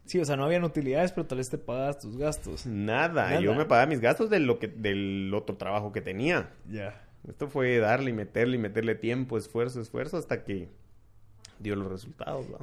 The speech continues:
Speaker 1: ¿Y qué? Pero sí tenías en el, o sea, en ese momento que empezaste a ver esto como hobby, pero que no te genera nada, ¿lo viste como, ok, esto es lo que me va a llevar a tener un evento como el que tenés ahorita o el que querés llegar a tener en algún futuro?
Speaker 2: Mira,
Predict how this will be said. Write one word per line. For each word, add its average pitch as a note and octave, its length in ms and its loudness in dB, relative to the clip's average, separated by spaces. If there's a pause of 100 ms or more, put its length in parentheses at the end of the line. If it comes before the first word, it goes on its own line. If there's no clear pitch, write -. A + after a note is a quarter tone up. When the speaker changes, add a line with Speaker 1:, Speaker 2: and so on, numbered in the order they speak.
(120)
Speaker 1:
¿Y C3+ 140 -8
qué? C3+ 500 0
Pero C3 140 2
sí C#3+ 140 -2
tenías E3 380 0
en C#3 100 -2
el, A#2+ 160 -6 (220)
o C3 80 -4
sea, B2 200 2
en A#2+ 80 -2
ese D3 160 0
momento D3+ 480 0
que D3+ 60 0
empezaste B2+ 340 -4
a C#3+ 60 2
ver C#3 100 2
esto D3+ 220 0
como C3+ 180 -4
hobby, C#3+ 260 4
pero C#3 220 -2
que A#2+ 100 -8
no A#2+ 140 -6
te C3+ 140 -2
genera B2 340 -6
nada, D3 400 -4 (400)
¿lo B2+ 240 4
viste C#3 240 2
como, D3+ 200 -2
ok, B2 80 0
esto D3 320 4
es D#3+ 40 4
lo D#3 80 2
que C#3+ 80 -2
me C3 60 -6
va A#2 80 -2
a C3 40 -2
llevar C#3 220 2
a D#3 100 0
tener C#3 480 -4
un D3 220 -4
evento D3 260 -4
como C#3+ 140 -6
el C3+ 60 -4
que B2+ 60 -6
tenés A#2 220 -8
ahorita D3+ 580 -4
o B2 180 -4
el A#2+ 120 0
que A#2 140 -8
querés A#2+ 240 -6
llegar C#3 160 -2
a - 60 -6
tener G#2+ 200 -10
en C3 60 -8
algún B2+ 180 -8
futuro? A#2+ 180 -2
Speaker 2:
Mira, A2 520 6